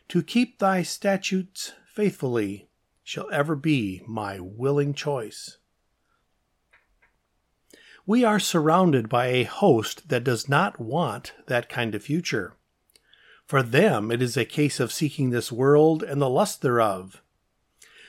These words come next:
They are interested only in what they can inherit in this life and of this world's deceptive treasures. Are you like the psalmist or like the world that surrounds us?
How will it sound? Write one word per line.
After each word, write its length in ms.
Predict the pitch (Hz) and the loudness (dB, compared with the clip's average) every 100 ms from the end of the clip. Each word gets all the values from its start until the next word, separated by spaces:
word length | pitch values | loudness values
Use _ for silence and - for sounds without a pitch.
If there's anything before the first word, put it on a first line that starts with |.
| _ | _
They 140 | 190 | 2
are 120 | 196 233 | 4 4
interested 500 | 226 220 190 190 175 | 2 2 2 2 2
only 580 | - 170 208 156 120 143 | 2 4 4 4 0 -2
in 160 | 143 131 | -2 -2
what 160 | 143 | -2
they 120 | - | -2
can 180 | 135 135 | -2 -2
inherit 320 | 117 143 147 | -2 0 0
in 100 | 143 | 0
this 240 | 131 117 - | -2 -4 -2
life 400 | 135 175 120 110 | 2 4 2 0
and 100 | 117 | -4
of 120 | 117 | -4
this 260 | 123 - - | -6 -6 -4
world's 380 | 147 135 120 | 0 0 -4
deceptive 1000 | - 139 - 185 - - 110 110 113 110 _ - | -10 -10 -6 -6 -6 -2 -2 -4 -10 -20 _ -10
treasures. 680 | - 156 131 107 90 - - _ _ _ _ _ _ _ _ _ _ _ - - _ - | -2 0 0 -2 -4 -12 -20 _ _ _ _ _ _ _ _ _ _ _ -20 -20 _ -2
Are 100 | 131 | 2
you 120 | 135 | 4
like 200 | 127 120 | 2 0
the 80 | 113 | -4
psalmist 580 | - 107 127 190 190 | 0 0 0 -2 -4
or 80 | 175 | -4
like 180 | 175 175 | -4 -2
the 80 | 202 | -4
world 540 | 190 240 196 98 85 | -2 2 2 2 -2
that 160 | 110 113 | -8 -8
surrounds 460 | - 139 156 160 | -4 -2 0 -2
us? 400 | 131 95 - - | -4 -6 -12 -18